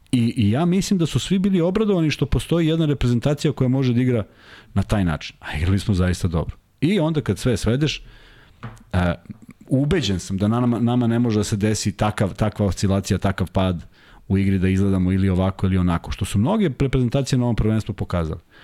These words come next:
A da je Diao u pravu, jeste, s-, svaka ekipa igra pick and roll, vrtimo, pick and roll, vrtimo, ide lopta u ćošak, neko opali, neko ne opali, nema, nema.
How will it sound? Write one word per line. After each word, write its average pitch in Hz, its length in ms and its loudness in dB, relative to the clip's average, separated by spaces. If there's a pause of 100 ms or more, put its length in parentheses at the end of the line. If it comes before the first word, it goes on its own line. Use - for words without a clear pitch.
(140)
A 90 140 0
da 92 120 0
je 95 80 0
Diao 107 360 2
u 95 160 -2
pravu, 127 440 0 (100)
jeste, 82 640 -2 (480)
s-, - 320 -8
svaka - 380 -4
ekipa 110 340 0
igra 139 300 0
pick - 260 -4
and 107 80 2
roll, 139 200 2
vrtimo, 127 440 -2
pick - 200 -2
and 107 80 0
roll, 104 120 2
vrtimo, 139 460 0 (400)
ide 104 160 2
lopta 101 260 0
u 87 40 0
ćošak, 139 380 -2
neko 101 260 -2
opali, 107 260 0
neko 92 260 0
ne 87 80 2
opali, 120 360 0 (800)
nema, 107 380 2
nema. 143 220 2